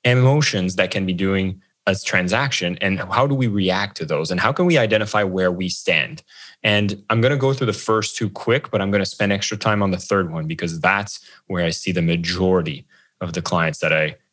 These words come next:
deal with, particularly when their coaches are at that third emotion. So let's start with one and two. I already talked a bit about this one. It's what I called shame and guilt blockages. So this is when you absolutely dread the idea of selling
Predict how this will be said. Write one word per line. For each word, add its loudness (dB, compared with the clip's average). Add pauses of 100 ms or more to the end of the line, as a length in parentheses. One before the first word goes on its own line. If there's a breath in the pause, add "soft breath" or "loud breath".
(120)
deal 2
with, -4
particularly 0
when 0
their 0
coaches 0 (260 loud breath)
are 0
at 0
that -2
third 0
emotion. -6
So 0 (200 loud breath)
let's 0
start 2
with -4
one 0
and -2
two. -4 (240)
I 2
already 4
talked 0
a -6
bit 2
about 2
this -8
one. 0
It's -4 (200 loud breath)
what 2
I 4
called 2
shame 0
and 0
guilt 0
blockages. -2 (320 soft breath)
So -4
this 0
is -2
when 0
you 0
absolutely 0
dread 0
the 0
idea 2
of -2
selling -2